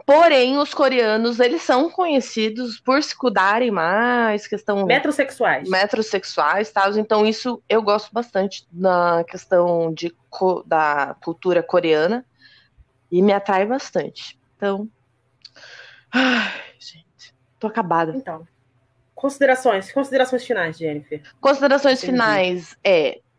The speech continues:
Speaker 1: eu gostei da música, gostei do M V. É o melhor M V? Não. É o melhor, é a melhor música? Não.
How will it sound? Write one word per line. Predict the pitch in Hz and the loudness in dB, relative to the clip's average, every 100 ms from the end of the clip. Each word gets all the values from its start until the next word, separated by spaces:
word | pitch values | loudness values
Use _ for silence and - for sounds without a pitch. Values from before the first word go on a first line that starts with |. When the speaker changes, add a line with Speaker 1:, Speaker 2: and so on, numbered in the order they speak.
| _ _ | _ _
Speaker 1:
eu | 247 254 | 2 4
gostei | 247 247 220 | 4 2 0
da | 208 | 0
música, | 190 202 214 214 | 0 -2 -2 -4
gostei | 190 190 196 | -4 -2 -2
do | 180 | 0
M | 180 175 180 | 0 0 -2
V. | 190 226 170 - | 0 2 0 2
É | 226 | 4
o | 247 | 4
melhor | 240 214 190 | 4 2 0
M | 180 180 | -2 -4
V? | 220 226 220 | -2 -4 -4
Não. | 196 139 131 | -2 0 0
É | 180 233 | 2 2
o | 269 | 4
melhor, | 262 214 170 147 - | 2 2 2 2 4
é | 220 | 4
a | 220 | 2
melhor | 190 160 165 | 2 0 0
música? | 196 220 220 _ 156 | 0 0 -2 _ -8
Não. | 180 170 135 | -2 0 0